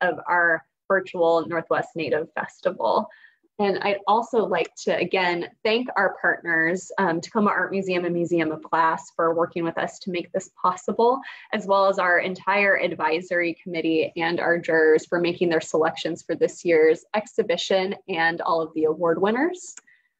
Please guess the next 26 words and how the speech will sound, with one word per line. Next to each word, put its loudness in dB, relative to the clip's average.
And 2
again, 2
I'd -2
like 0
to -4
thank -4
all 2
of -4
our -8
sponsors. -2
In 4
the 4
Spirit 0
Virtual -2
Arts -2
Market -4
and -6
Northwest -4
Native 2
Festival -4
is -8
generously -2
supported 0
in -6
parts -4
by -2